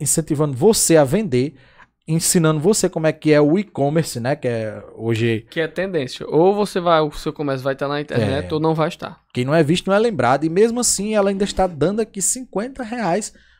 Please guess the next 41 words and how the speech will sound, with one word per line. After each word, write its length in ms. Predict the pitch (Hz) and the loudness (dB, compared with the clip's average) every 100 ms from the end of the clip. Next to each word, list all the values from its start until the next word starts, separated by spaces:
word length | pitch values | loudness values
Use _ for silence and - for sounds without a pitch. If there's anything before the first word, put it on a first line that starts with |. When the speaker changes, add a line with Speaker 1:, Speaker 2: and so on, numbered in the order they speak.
| _ - | _ 8
Speaker 1:
por 200 | 190 233 | 10 10
semana. 400 | - 147 165 175 | 6 -2 2 2
Speaker 2:
Na 60 | |
primeira 320 | 190 170 170 233 | 0 -4 -10 -12
semana. 320 | - 339 - | -14 -14 0
Speaker 1:
Pra 320 | 131 123 139 | 4 4 4
primeira 300 | 151 143 196 | 4 4 4
semana 320 | - 233 202 | 2 -2 2
e 40 | 208 | 2
acumulativo, 640 | 196 220 247 339 156 160 | 2 -2 -4 0 0 0
viu? 200 | 165 - _ _ _ | -2 -6 _ _ _
Todo 220 | 147 175 | -2 0
mundo 160 | 214 202 | -4 -2
pode 220 | 208 208 | -2 -2
concorrer. 520 | 208 196 220 139 156 - _ _ - | -6 0 2 2 0 -6 _ _ 2
A 60 | |
Rede 240 | 185 240 - | 6 6 6
Shop, 360 | - 180 208 | 8 8 8
ela 240 | 214 202 190 | 4 6 8
é 240 | 190 202 202 | 6 4 2
como, 240 | - 190 | 2 2
fun-, 240 | - 196 185 - - | -2 -10 -8 -10 0
como 180 | 165 | 2
se 120 | 180 175 | 2 0
fosse 300 | - 185 190 | 0 0 0
um 40 | |
Mercado 380 | 185 175 185 175 | -6 0 0 2
Livre 300 | 139 190 190 | 0 -2 -4
local, 680 | 214 226 - 131 135 190 233 | -6 -8 -2 4 6 6 4
só 180 | - 214 | -2 -4
que 180 | 214 285 | -2 -4
é 60 | |
expansível 520 | 277 - 226 214 208 | -4 -2 -2 0 -2
pra 160 | 202 190 | 2 0
todo 220 | 190 202 | 0 -4
o 40 | 233 | -4
país, 400 | 262 294 156 180 | -2 2 2 2
pra 160 | 165 | -2
todos 280 | 160 185 185 | 0 -4 -4
os 40 | |
locais. 400 | 170 175 165 160 | -4 -4 0 0